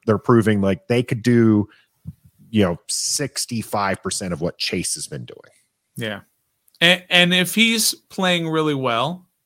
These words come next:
Speaker 2: to add on to what you were just saying, if he's playing really well, probably the team is playing pretty well.
Speaker 1: Mm-hmm.
Speaker 2: So you might wanna keep him for your playoff push. It's, it's, it is a tricky question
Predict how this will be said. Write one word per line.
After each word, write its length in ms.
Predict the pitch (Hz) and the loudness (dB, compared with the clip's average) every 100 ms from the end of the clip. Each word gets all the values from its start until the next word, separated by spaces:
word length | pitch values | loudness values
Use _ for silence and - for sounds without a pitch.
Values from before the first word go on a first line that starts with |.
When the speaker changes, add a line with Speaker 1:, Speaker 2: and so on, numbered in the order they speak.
| - | -20
Speaker 2:
to 160 | - - | -14 -8
add 180 | 127 120 | -6 -4
on 240 | 117 117 | -4 -6
to 300 | - 120 117 | -10 -8 -8
what 160 | 110 113 | -8 -8
you 80 | 113 | -10
were 40 | |
just 200 | 110 104 | -10 -10
saying, 200 | 113 131 | -10 -10
if 120 | 139 | -10
he's 160 | 151 147 | -10 -10
playing 340 | - 147 135 | -8 -6 -6
really 260 | 123 120 117 | -6 -6 -4
well, 380 | 110 110 143 - _ _ _ _ | -4 -4 -6 -10 _ _ _ _
probably 880 | - - 190 214 240 220 165 147 139 | -16 -6 0 2 4 2 2 0 0
the 160 | 123 | -2
team 400 | 117 - 175 160 | -8 -2 0 0
is 120 | 123 107 | -4 -8
playing 380 | - 117 107 | -10 -8 -10
pretty 260 | 98 110 101 | -12 -12 -12
well. 360 | 98 92 135 - _ | -12 -12 -12 -16 _
Speaker 1:
Mm-hmm. 180 | 92 104 165 _ _ _ _ _ - | -16 -14 -14 _ _ _ _ _ -10
Speaker 2:
So 480 | - 160 151 147 - _ _ | -2 2 2 -2 -10 _ _
you 240 | - 147 | -16 -8
might 140 | 151 151 | -4 -2
wanna 180 | 147 139 | -4 -4
keep 340 | - 196 - | 2 4 2
him 280 | 127 117 113 | -4 -8 -12
for 180 | - 120 | -10 -8
your 160 | 113 | -8
playoff 380 | - 151 117 104 _ | -4 -2 -2 -8 _
push. 380 | 76 - - - _ _ _ _ - | -18 -16 -16 -18 _ _ _ _ -2
It's, 200 | 185 180 | -2 0
it's, 240 | 220 226 - | -2 -2 -4
it 200 | - 208 | -2 0
is 160 | 247 208 | 0 0
a 100 | 185 | -2
tricky 420 | 180 - 190 180 | -2 -4 -4 -4
question 680 | 139 151 135 - - 127 120 | -6 -4 -4 -4 -8 -10 -12